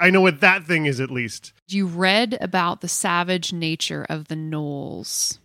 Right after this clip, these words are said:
Speaker 1: Yeah.
Speaker 2: And you remember some of the drawings that you saw, some of the illustrations,
Speaker 1: Mm-hmm.
Speaker 2: and you actually gain some specific knowledge about gnolls,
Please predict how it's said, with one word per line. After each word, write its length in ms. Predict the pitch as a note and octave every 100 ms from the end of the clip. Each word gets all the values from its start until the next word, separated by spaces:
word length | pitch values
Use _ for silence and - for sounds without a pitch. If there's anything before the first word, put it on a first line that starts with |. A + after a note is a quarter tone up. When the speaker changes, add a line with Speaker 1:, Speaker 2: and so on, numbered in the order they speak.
| _ -
Speaker 1:
Yeah. 460 | F3 A#3 B2 F#2+ - -
Speaker 2:
And 360 | F#3+ F#3+ E3+ - -
you 520 | F3 E3+ E3+ E3 D#3+ _ _
remember 580 | E3+ F3+ F3+ F3+ F3 E3+
some 220 | - F3
of 160 | E3 D3+
the 80 | D#3
drawings 480 | E3+ F3 F3 F#3+
that 140 | F#3+ -
you 80 | F#3
saw, 240 | - F3
some 160 | F3 F3
of 60 |
the 120 | E3
illustrations, 920 | D3 D#3+ - - E3 D#3+ A3 A#3 B3+ -
Speaker 1:
Mm-hmm. 340 | C#3 D3 C3+
Speaker 2:
and 100 | F#3+
you 60 | G#3
actually 280 | A3 A3 G3
gain 340 | E3 F#3+ F#3+
some 180 | - F3+
specific 600 | - - F#3 F#3 F3 E3+
knowledge 400 | E3 D#3+ E3+ F3
about 200 | D#3+ D3
gnolls, 720 | E3 D#3+ D#3 D3+ - -